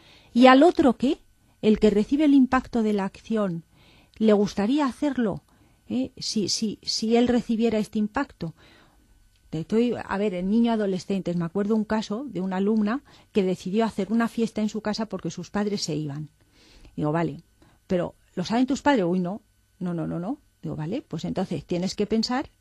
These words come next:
vamos a ver, cuando se enteren, asume unas consecuencias, no se van a enterar". Digo, "Bueno, vamos a ver,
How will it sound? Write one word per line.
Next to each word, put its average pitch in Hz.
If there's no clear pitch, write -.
vamos 170
a 170
ver, -
cuando 185
se -
enteren, 247
asume 196
unas 254
consecuencias, 208
no 175
se 214
van 254
a 226
enterar". 180
Digo, 190
"Bueno, 165
vamos 160
a 175
ver, 294